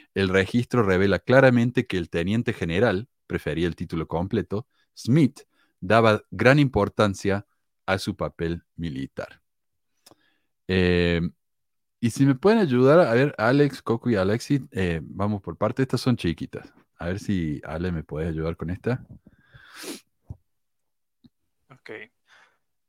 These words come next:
Speaker 2: No sé cómo se pronuncia eso.
Speaker 1: Mm,
Speaker 2: Lyman.
Speaker 1: mm.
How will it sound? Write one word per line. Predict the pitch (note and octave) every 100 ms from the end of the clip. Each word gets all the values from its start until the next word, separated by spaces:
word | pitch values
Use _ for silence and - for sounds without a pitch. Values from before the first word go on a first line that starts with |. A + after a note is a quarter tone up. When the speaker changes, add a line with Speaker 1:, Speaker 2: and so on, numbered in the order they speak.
| _ _ _ _ _ _ _ _ _ D3 C#3 _
Speaker 2:
No | A#2+ A#2
sé | A#2+ A#2+
cómo | B2+
se | B2 A#2+
pronuncia | A2 A2+ A#2+ A#2
eso. | A#2
Speaker 1:
Mm, | B2+
Speaker 2:
Lyman. | G3 G2 -
Speaker 1:
mm. | D3